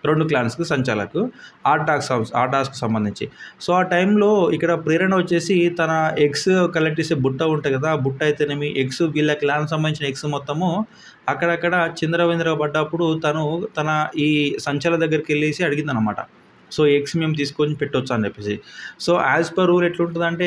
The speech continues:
ఒకసారి ఆ task అనేది పాజ్లో ఉన్న తర్వాతకి మళ్ళీ వాటిని ఎలాంటి disturbance చేయొద్దు. But ఇక్కడ ఏం చేసిందంటే తను మా clan చే-, మా already మా clan మెంబరే కాబట్టి కొంచెం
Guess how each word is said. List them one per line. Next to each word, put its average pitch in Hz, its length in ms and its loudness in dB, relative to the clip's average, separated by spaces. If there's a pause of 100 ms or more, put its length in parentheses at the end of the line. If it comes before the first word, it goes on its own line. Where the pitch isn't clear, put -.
(120)
ఒకసారి 165 340 0 (320)
ఆ - 20 0 (200)
task 156 320 -2
అనేది 165 280 -2
పాజ్లో 151 400 2
ఉన్న 151 160 -2
తర్వాతకి 143 320 -2 (100)
మళ్ళీ 156 240 0
వాటిని 147 240 -2
ఎలాంటి 151 240 -2 (100)
disturbance 151 420 0
చేయొద్దు. 135 340 0 (120)
But 151 120 0 (100)
ఇక్కడ 151 200 -2
ఏం 156 120 -2
చేసిందంటే 170 460 -2 (600)
తను 165 180 2 (120)
మా 160 60 4 (140)
clan 165 260 0
చే-, 165 160 -2
మా 139 100 0 (220)
already 156 320 0
మా 139 80 0 (100)
clan 147 260 -2
మెంబరే 143 320 -2
కాబట్టి 139 380 -2 (180)
కొంచెం 151 260 -2